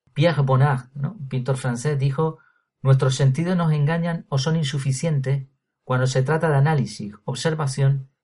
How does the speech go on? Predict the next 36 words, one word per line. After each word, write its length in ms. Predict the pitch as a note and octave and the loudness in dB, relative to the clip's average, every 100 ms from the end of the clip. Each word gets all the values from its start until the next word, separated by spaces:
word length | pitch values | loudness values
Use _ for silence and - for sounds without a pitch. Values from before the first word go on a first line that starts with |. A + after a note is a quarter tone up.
| _ | _
y 100 | - | -6
apreciación. 680 | A#2 A#2+ A2+ A2 - F#2 - _ _ _ _ _ - | -2 -2 -4 -6 -10 -12 -14 _ _ _ _ _ 0
Por 140 | C#3 | 2
eso 160 | D3 F#3 | 4 2
es 60 | |
muy 140 | F3 F3+ | 4 4
bueno 300 | F#3 F#3 D#3 | 4 2 0
contratar 360 | C#3+ C3+ C#3+ | 0 2 2
una 140 | D#3+ D#3 | 0 -2
consultora 560 | C#3+ C3 C3+ B2+ D3 | -2 -2 -2 0 0
externa 380 | C3+ - D3+ A#2 | -2 -2 0 -2
en 80 | G#2+ | -6
el 100 | G#2+ | -6
caso 240 | A#2+ C#3+ | -6 -2
de 100 | C#3 | -2
que 100 | C3 | -2
haya 160 | B2 C3 | -2 -4
que 80 | B2 | -4
analizar 540 | A2 G#2 - A#2+ C3+ - | -6 -8 -8 -10 -12 -12
datos". 380 | - F2+ C#3+ - _ _ _ _ _ _ C3 | -10 -10 -12 -20 _ _ _ _ _ _ 4
Luego 240 | D#3+ F3 | 4 6
Fred 280 | C3+ E3+ D3 | 4 2 4
Hoyle, 400 | F#3 F#3 F#3+ A3+ _ _ | 2 2 -2 -8 _ _
astrofísico 680 | C3 B2 - D#3+ C#3 D3+ D3+ | -8 -4 -4 -4 -4 0 2
y 100 | C#3+ | 2
escritor 340 | C#3+ C#3 C#3+ | 0 2 2
británico, 420 | C#3 D3 D3+ C#3+ | 2 0 0 0
dijo: 460 | C#3 C3+ - - _ | 2 2 0 -2 _
"No 220 | C#3+ E3+ | 2 4
veo 180 | F3 E3+ | 6 4
lógico 380 | E3+ C#3+ C3+ C3 | 4 2 2 0
rechazar 480 | A#2+ B2 B2+ D3 D3 | 0 -4 -2 -2 -2
datos 240 | D3+ D#3 | -2 -4
porque 220 | C#3 C3 | -4 -4
parezcan 340 | G#2+ A#2 C3 C3 | -4 -4 -4 -4
increíbles". 580 | A2 G2+ G2 F2+ - | -4 -6 -6 -8 -12